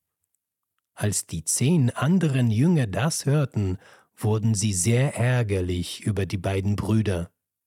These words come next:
Da rief Jesus sie zu sich und sagte: "Ihr wisst, dass die Herrscher ihre Völker unterdrücken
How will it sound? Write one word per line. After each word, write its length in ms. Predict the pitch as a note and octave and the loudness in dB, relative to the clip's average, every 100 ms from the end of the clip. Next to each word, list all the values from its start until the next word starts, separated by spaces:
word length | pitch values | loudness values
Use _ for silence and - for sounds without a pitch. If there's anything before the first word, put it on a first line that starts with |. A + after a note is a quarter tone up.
| _ _ _ | _ _ _
Da 360 | G2+ A2+ D#3 F3+ | -2 0 2 2
rief 440 | C3 C3+ F#3 - | 2 2 0 0
Jesus 480 | A#2 D#3+ D#3+ E3 - | 0 2 2 0 -2
sie 340 | C3 A2+ A#2 | -2 -2 -2
zu 360 | - - F3 G#3 | -4 -2 0 0
sich 400 | E3 E3 - - | 0 -4 -4 -4
und 120 | A#2 | -2
sagte: 600 | G#2+ A2+ C#3+ - D3+ C#3 - _ _ _ _ _ _ _ | 0 -2 -4 -2 -2 -2 -4 _ _ _ _ _ _ _
"Ihr 220 | A#2 G#2 | 0 2
wisst, 380 | C3 - - - | 2 0 -8 -8
dass 260 | G2+ - - | -4 -4 -4
die 160 | F#2 | -4
Herrscher 760 | F2 - A#2 C#3+ - D3+ C#3+ - | -2 0 0 0 0 0 0 2
ihre 280 | B2 A2 G#2+ | 0 0 -2
Völker 480 | - B2+ C3+ - B2+ | 0 0 0 0 -2
unterdrücken 760 | A#2+ A#2 - C3 D3 C#3+ B2 | 0 -2 0 -2 2 2 2